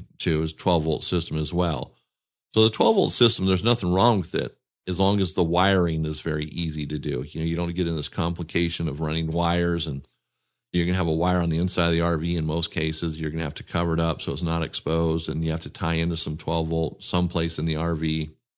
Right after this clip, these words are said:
So the eighteen volt arms are the solution, and they're made by Solera.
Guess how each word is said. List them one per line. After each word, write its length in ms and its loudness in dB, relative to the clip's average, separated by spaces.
So 160 6
the 160 6
eighteen 340 4
volt 240 4
arms 380 0
are 120 -4
the 120 -4
solution, 520 0
and 100 -6
they're 120 -2
made 240 -2
by 140 0
Solera. 580 -4